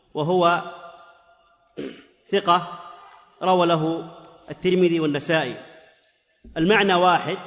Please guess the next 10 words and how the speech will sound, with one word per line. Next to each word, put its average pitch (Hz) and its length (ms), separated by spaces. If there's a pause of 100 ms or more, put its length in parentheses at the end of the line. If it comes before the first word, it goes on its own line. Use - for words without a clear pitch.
(140)
قالوا: 180 220
"حدثنا 170 480
ابن 160 100
العوام"، 160 580 (260)
هو 165 180
عباد 156 520 (480)
ابن 165 120
العوام، 156 500
وهو 160 160
ثقة، 165 580